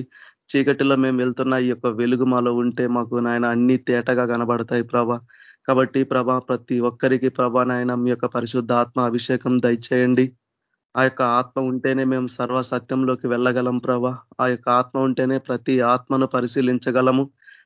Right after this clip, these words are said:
ప్రతి శ్రమలను కూడా భరించగలము, ప్రతిదీ తట్టుకొని ప్రభా నాయన ధైర్యంగా ముందుకెళ్ళగలం ప్రభా. ఎక్కడ శరీరానుసారంగా మేము నడుచుకోం ప్రభా,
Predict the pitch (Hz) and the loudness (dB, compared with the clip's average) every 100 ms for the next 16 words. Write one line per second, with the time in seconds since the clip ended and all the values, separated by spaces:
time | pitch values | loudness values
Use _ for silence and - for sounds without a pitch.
0 | - 139 131 143 135 143 135 143 143 139 | -2 -2 0 -2 -2 -4 -2 0 0 0
1 | 135 123 127 127 127 127 127 127 131 127 | 0 0 -2 -2 -4 -4 -2 -2 -6 -10
2 | _ _ _ _ 135 127 151 147 147 147 | _ _ _ _ -2 0 0 2 2 0
3 | 131 - 139 135 127 127 123 131 127 127 | -4 -4 -4 -2 -2 -4 -2 -2 -2 -4
4 | 127 117 123 127 131 131 131 123 123 123 | -6 -4 0 2 2 0 0 0 0 -2
5 | 127 127 123 120 120 120 120 117 120 - | -2 -2 -2 -2 -4 -2 -2 -2 -4 -10
6 | _ 131 - 139 135 - 131 131 131 127 | _ -4 0 0 0 0 0 2 0 -2
7 | 131 127 127 127 123 120 120 120 120 - | -4 -4 -2 0 0 0 -2 -2 -4 0
8 | 131 127 123 120 | 2 2 -2 -2